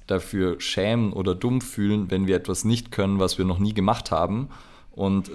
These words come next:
daher muss man eben auch sehr proaktiv, ähm,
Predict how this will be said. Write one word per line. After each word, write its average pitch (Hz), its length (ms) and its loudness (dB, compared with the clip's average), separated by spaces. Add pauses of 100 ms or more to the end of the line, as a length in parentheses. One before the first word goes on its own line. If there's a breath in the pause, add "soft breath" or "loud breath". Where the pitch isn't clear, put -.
daher 98 320 4
muss 120 260 0
man 98 120 0
eben 95 220 -2
auch 90 140 0
sehr 95 260 2
proaktiv, - 1300 -2
ähm, 98 640 0